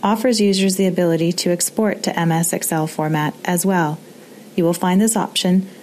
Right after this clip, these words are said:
under the File menu, Export To dialog box. Congratulations, you are done with your report submission. If you are still unsuccessful at logging into the site at this point,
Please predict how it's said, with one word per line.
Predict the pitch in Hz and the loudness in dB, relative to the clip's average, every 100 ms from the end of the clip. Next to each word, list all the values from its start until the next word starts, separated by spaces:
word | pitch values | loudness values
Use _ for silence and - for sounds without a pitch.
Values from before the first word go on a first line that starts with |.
| - 196 | -4 0
under | 196 | 2
the | 185 | 0
File | 185 202 208 | 0 0 2
menu, | 185 147 151 147 147 - - - - - - - | 2 0 -2 -2 -6 -10 -20 -20 -20 -20 -14 -8
Export | 185 - 196 202 - | -6 -2 -2 -2 -2
To | 185 160 165 - - - | -2 0 -2 -8 -10 -4
dialog | 160 151 139 139 | -2 0 -2 -2
box. | 143 139 - - - - - - - _ _ _ _ _ - - | -4 -4 -4 -6 -8 -10 -20 -20 -20 _ _ _ _ _ -20 -8
Congratulations, | - 220 226 220 214 185 175 175 165 160 - - | 0 2 2 2 2 2 0 0 0 -2 -8 -4
you | 196 196 | 0 2
are | 180 | 2
done | 180 180 | 2 2
with | 196 202 | 2 0
your | 180 | 0
report | 170 170 180 180 | 0 0 -2 -2
submission. | - 165 170 165 160 160 - - - _ _ _ - - | -2 0 0 0 -2 -4 -8 -18 -20 _ _ _ -20 -8
If | 196 220 | -2 0
you | |
are | 214 | 2
still | 208 233 254 | 0 0 0
unsuccessful | - 220 226 247 - 233 - 170 160 | 2 2 0 0 0 0 0 -2 -2
at | - | 0
logging | 175 180 196 | 0 0 0
into | 180 175 | 0 0
the | 196 | -2
site | 185 175 165 - - | 0 -2 -2 -4 -10
at | - | -4
this | 208 208 | -2 -2
point, | - 151 147 | -2 -4 -4